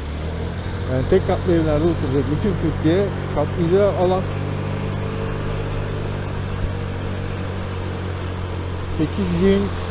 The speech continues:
metrekare miydi, neydi? O da Karaman mıydı? Öyle bir şeyin yüz ölçümüne denk geliyor. Yani baktığınız zaman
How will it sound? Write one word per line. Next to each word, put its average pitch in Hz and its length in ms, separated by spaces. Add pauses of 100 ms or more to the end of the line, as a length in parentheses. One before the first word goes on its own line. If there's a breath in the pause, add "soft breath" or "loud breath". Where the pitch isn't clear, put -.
metrekare 180 560
miydi, 180 320
neydi? 180 340 (120)
O 165 40
da 180 160 (500)
Karaman 196 380
mıydı? 175 340 (640)
Öyle 202 200
bir 175 60
şeyin 185 300 (2250)
yüz 175 140
ölçümüne 180 480
denk 151 220
geliyor. 139 320 (1400)
Yani 165 180
baktığınız 180 460
zaman 175 240